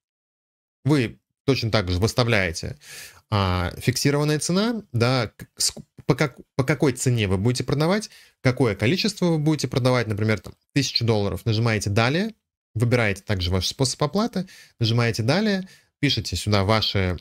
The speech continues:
ваши комментарии, например, опять же, «Принимаю только со Сбербанка на Сбербанк», так как сейчас вам будут отправлять деньги, сейчас будут вам отправлять деньги, то есть вы продаёте свои U S D T, и вам присылают рубли на вашу карту. Соответственно, вы пишете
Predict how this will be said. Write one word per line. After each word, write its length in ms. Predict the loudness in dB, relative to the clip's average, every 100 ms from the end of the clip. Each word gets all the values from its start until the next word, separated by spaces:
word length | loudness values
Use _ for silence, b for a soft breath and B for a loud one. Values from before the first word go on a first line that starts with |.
| -12 _
ваши 340 | 0 0 0
комментарии, 540 | -2 0 2 0 0 0
например, 360 | 0 2 0 0
опять 240 | 0 0 -2
же, 100 | 0
«Принимаю 600 | 2 2 2 0 0 0
только 360 | 0 0 -4
со 120 | 0
Сбербанка 540 | 0 2 2 0 0 -2
на 100 | 0
Сбербанк», 560 | 2 0 2 0 -2 -2
так 180 | 0
как 160 | 0 -2
сейчас 400 | -2 0 -2 -2 B B
вам 500 | -6 2 4 4 2
будут 340 | 2 0 -2 -4
отправлять 520 | -2 0 2 2 0
деньги, 380 | 0 0 0 -2
сейчас 240 | -2 0
будут 300 | 0 -2 -2
вам 340 | 2 2 4 0
отправлять 440 | 0 0 2 2
деньги, 280 | 0 -2 -4
то 40 |
есть 100 | -2
вы 260 | 0 0 -2 B B _ _
продаёте 840 | 0 2 2 2 2 0 -2 -4
свои 320 | 0 2 2
U 160 | 2 0
S 80 | 0
D 140 | -4
T, 280 | 0 -2 -2 _ _
и 140 | -2
вам 380 | 2 2 2 2
присылают 480 | 0 2 2 2 2
рубли 320 | 2 2 2
на 100 | 2
вашу 240 | 2 0
карту. 400 | 0 0 -2 -10 B B B B
Соответственно, 420 | 0 2 2 0
вы 120 | 0 0
пишете 440 | -2 -2 -6